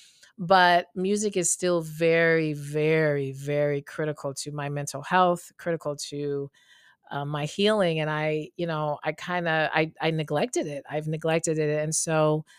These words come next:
um, I think a lot of times people expect me to go, you know, I don't, I don't have any interest in going back into music the way that I was. And that maybe, that might change,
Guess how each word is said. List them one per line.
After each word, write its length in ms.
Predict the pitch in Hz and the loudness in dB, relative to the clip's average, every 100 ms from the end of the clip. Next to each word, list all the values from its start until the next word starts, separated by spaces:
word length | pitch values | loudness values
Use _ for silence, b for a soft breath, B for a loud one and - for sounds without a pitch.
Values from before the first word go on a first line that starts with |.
| b b b - | b b b -2
um, 380 | 165 160 156 - | 0 0 -2 0
I 60 | 180 | -2
think 300 | - 214 214 | 2 2 4
a 60 | |
lot 300 | 180 170 170 | 4 6 6
of 80 | 175 | 4
times 260 | 170 165 160 | 0 -4 -4
people 420 | 180 170 160 156 | -6 -2 -2 -2
expect 440 | 156 - - 165 170 | -6 -8 -4 -6 -4
me 260 | 170 156 165 | -6 -6 -6
to 120 | - | -10
go, 440 | 160 170 160 160 - | -6 0 0 0 -4
you 100 | 185 | -6
know, 100 | 160 165 | -2 -2
I 60 | |
don't, 360 | 175 190 196 190 b b b b b 202 | 0 0 0 -4 b b b b b 0
I 40 | |
don't 340 | 196 247 262 | 6 6 6
have 500 | 233 208 185 180 170 - | 0 2 6 6 4 2
any 180 | 175 165 | -2 -2
interest 400 | 170 160 156 165 | -2 -4 -6 -6
in 160 | 160 | -4
going 280 | 160 156 156 | 0 0 -2
back 260 | 160 147 165 | -4 -4 -4
into 200 | 151 151 | -6 -4
music 520 | 151 160 151 147 - | 0 0 0 -2 -2
the 100 | 147 | -2
way 220 | 147 143 | 0 0
that 120 | 143 | -2
I 120 | 143 | -4
was. 440 | 143 143 139 123 - | -2 -2 -2 -4 -4
And 140 | 165 165 | 0 0
that 160 | 175 | 0
maybe, 420 | 190 185 185 175 - | 0 0 0 -2 -2
that 180 | 170 - | -4 -2
might 240 | 175 165 | -4 -4
change, 640 | - 165 156 147 143 143 | -6 -6 -6 -6 -8 -12